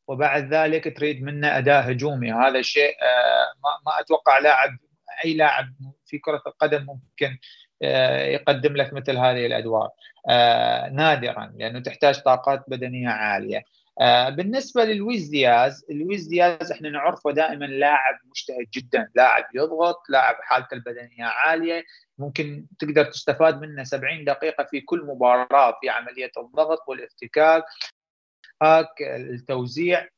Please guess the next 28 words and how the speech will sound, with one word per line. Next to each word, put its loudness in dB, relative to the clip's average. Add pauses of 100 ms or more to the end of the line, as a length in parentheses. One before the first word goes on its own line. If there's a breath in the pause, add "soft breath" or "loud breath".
(200)
ولكن -2
أيضا، -4
آه، -2
شيء 0
أمر 2
غريب، 4 (240)
آه، -4
إنه، -4
إنه -2
هذا 6
ال-، 0
إنه -4
هذا 4
الرجل 2 (100)
قاعد، 6 (180)
آه، 2 (480 loud breath)
آه، 2
يعاني، -2
آه، -4
بانخفاض 0
حالته 0
البدنية -8
بالذات. 2 (380 soft breath)
آه، 2
أرجح -2
الأمر، -2 (220)
آه، -2 (520)
فترة -2